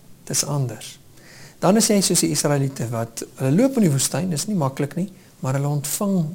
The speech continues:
manna van die Here af, en hulle ontvang wonderwerke, en hulle ontvang voorsiening.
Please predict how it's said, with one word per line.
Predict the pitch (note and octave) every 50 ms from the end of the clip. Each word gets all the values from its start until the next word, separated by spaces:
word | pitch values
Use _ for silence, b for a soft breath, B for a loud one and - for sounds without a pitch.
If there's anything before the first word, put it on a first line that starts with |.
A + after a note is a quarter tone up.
| - - -
manna | - A#2+ B2 B2 B2 A#2+
van | A#2+ - - B2+ A#2
die | A2+ A2+ A2
Here | G#2+ A2 B2
af, | C#3 C#3 - - -
en | C#3
hulle | C#3 C#3+ C#3+
ontvang | C#3 - - - - G3+ F3+ F3 E3 E3+ B B B B B -
wonderwerke, | - B2 B2 B2 B2 B2 A#2+ A2+ G#2+ G#2+ G#2+ B2 - - -
en | F#3 E3+ D3 C#3
hulle | C#3 D3 D#3 D3+
ontvang | C#3 - - - E3 D#3+ D3 -
voorsiening. | - - - - - - C3 A#2+ A#2